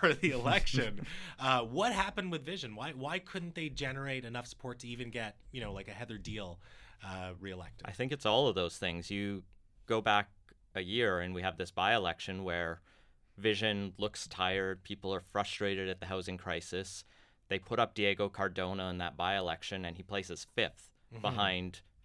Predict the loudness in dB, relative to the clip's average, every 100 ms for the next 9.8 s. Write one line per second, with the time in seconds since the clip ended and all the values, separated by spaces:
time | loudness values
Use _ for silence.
0 | -14 -4 2 2 2 -2 -4 -2 -2 -2
1 | -2 -2 -4 -10 -14 _ _ -10 -10 -2
2 | -4 0 -2 0 0 0 -2 -2 -4 -6
3 | _ _ _ -10 -6 -4 -6 -10 -10 -8
4 | -6 -4 -4 -4 -6 -2 0 0 -6 -8
5 | -6 -6 -6 -6 -6 -8 -14 -6 -4 -4
6 | -6 -8 -4 -6 -6 -16 -20 -14 0 2
7 | 2 0 -4 -10 -20 _ _ -20 -20 -20
8 | -20 -20 -16 -8 0 2 2 -2 -10 -20
9 | -20 -20 -16 -2 0 2 4 2